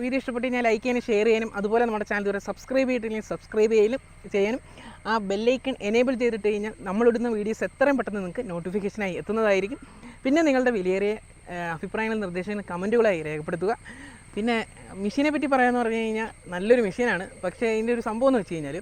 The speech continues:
മറ്റേ ഒരു മെഷീനെ കുറ്റം പറയല്ല, മറ്റേ ഒരു മെഷീനും ഇതും തമ്മിലുള്ള ഒരു വ്യത്യാസം എന്ന് പറഞ്ഞു കഴിഞ്ഞാൽ ഇത് എനിക്ക് തോന്നുന്നു ഒരു മണിക്കൂറിൽ അതിൻ്റെ ഒരു ഇരട്ടി ജോലി നമുക്ക് ചെയ്യാൻ പറ്റും. കാരണം വലിയ കോടാലി ആയതുകൊണ്ട്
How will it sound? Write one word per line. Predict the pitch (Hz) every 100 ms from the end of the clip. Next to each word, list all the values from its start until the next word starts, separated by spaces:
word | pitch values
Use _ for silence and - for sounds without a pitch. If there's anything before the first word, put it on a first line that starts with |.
| - - 208
മറ്റേ | 214 311 302
ഒരു | 285
മെഷീനെ | 233 269 269
കുറ്റം | 220 277 269
പറയല്ല, | 214 151 160 -
മറ്റേ | 233 277 285
ഒരു | 269
മെഷീനും | 254 269 247
ഇതും | 262
തമ്മിലുള്ള | 254 254 262
ഒരു | 254
വ്യത്യാസം | 220 - 302 311 320 262
എന്ന് | 240 220
പറഞ്ഞു | 202 190
കഴിഞ്ഞാൽ | 143 165 - - - - - - 233
ഇത് | 294
എനിക്ക് | 247 254 233
തോന്നുന്നു | 240 240
ഒരു | 240 262
മണിക്കൂറിൽ | 202 202 254 240 247 220 190
അതിൻ്റെ | 233 247
ഒരു | 240 208
ഇരട്ടി | 226 233 285 247 190
ജോലി | 208 254 196
നമുക്ക് | 170 151
ചെയ്യാൻ | 156
പറ്റും. | 131 170
കാരണം | 220 214
വലിയ | 208 254 202
കോടാലി | 202 233 214
ആയതുകൊണ്ട് | 185 180 147